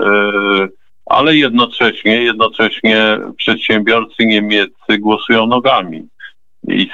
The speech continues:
spada wymiana handlowa między, e, Niemcami, e, a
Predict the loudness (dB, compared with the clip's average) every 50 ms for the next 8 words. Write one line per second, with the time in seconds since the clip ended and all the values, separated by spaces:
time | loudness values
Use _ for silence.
0 | -12 -10 -4 0 0 0 0 2 0 -2 0 0 -4 -4 0 0 0 0 0 0
1 | 0 -2 0 -2 -2 -2 0 0 0 0 0 0 -2 -2 -2 -2 -6 -6 -6 -8
2 | -4 -2 0 0 0 -2 -6 -16 -20 -20 -20 -20 -20 -20 -16 -8 -4 -2 0 0
3 | 0 -2 -2 0 0 0 0 0 -2 -2 0 0 0 0 0 -4 -4 -4 -4 -4
4 | -4 -4 -2 0 0 2 2 0 0 0 0 0 0 -2 -4 -4 -4 -2 0 0
5 | 2 2